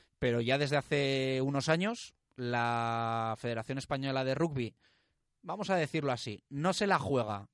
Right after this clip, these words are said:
a ver quiénes son los finalistas para decidir la sede. Y dice, pues, que antes de que se jueguen las semifinales, ya le pongo nombres y apellidos, a, nombre y apellidos al, al estadio y al sitio en el que, en el que se va a jugar,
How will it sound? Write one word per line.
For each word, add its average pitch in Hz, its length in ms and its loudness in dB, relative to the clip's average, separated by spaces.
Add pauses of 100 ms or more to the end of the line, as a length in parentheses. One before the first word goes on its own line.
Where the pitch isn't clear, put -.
a 131 120 -2
ver 147 140 0
quiénes 165 220 -4
son 139 140 -2
los 127 140 -6
finalistas 151 800 -6 (480)
para 156 240 4
decidir 151 540 -2 (120)
la 120 180 -2
sede. 104 380 -4 (240)
Y 113 140 -6
dice, 170 460 0
pues, 110 360 -8
que 117 220 -4
antes 151 220 -4
de 139 80 -4
que 123 80 -6
se 123 100 -4
jueguen 120 300 -4
las 117 120 -4
semifinales, 139 680 -2 (380)
ya 127 160 0
le 135 100 2
pongo 151 380 0
nombres 139 500 -2 (140)
y 123 100 -4
apellidos, 139 580 0
a, 117 380 0
nombre 143 200 0
y - 20 4
apellidos 131 400 0
al, 113 280 -2
al 113 140 -6
estadio 143 400 -4 (380)
y 120 80 -2
al 110 120 -2
sitio 117 240 -4
en 120 60 -4
el 117 100 -6
que, 104 280 -8 (100)
en 120 100 -6
el 107 120 -8
que 107 80 -12
se 110 140 -8
va 117 160 0
a 113 40 -4
jugar, 117 340 -4